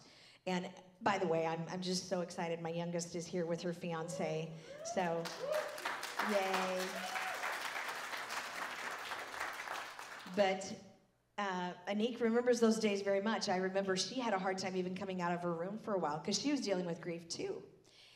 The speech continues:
And, uh, we became the Three Amigos, and we did life for another three years, and we did, did cheer and outings and coaching, and we got into a good routine.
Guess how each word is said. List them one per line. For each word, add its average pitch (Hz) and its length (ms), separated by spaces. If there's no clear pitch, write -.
And, 196 360
uh, 175 100
we 233 160
became 302 320
the 285 100
Three 302 280
Amigos, 285 760
and 208 140
we 269 140
did 285 300
life 254 440
for 233 100
another 254 360
three 277 340
years, 277 640
and 190 120
we 233 120
did, 226 360
did 196 600
cheer 262 500
and 175 260
outings 208 640
and 170 340
coaching, 233 640
and 180 180
we 208 80
got 311 300
into 285 260
a 269 40
good 262 260
routine. 269 760